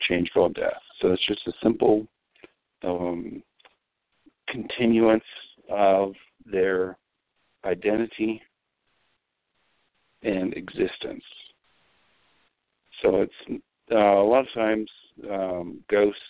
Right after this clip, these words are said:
are referred to as someone that's trapped here, so, uh, someone that hasn't quite crossed over yet,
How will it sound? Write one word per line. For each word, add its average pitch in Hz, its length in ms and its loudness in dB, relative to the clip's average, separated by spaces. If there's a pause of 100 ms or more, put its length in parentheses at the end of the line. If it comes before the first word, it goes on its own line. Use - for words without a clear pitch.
are 95 420 -2 (580)
referred 104 680 0
to 95 240 -2
as 95 80 -6 (100)
someone 98 320 0
that's 87 140 -10 (200)
trapped 92 380 0
here, 92 520 0 (520)
so, - 340 0 (140)
uh, 95 500 4 (120)
someone 98 300 4
that 95 180 0 (100)
hasn't 101 360 0
quite 95 240 0
crossed - 340 -4
over 98 320 2
yet, 92 400 -2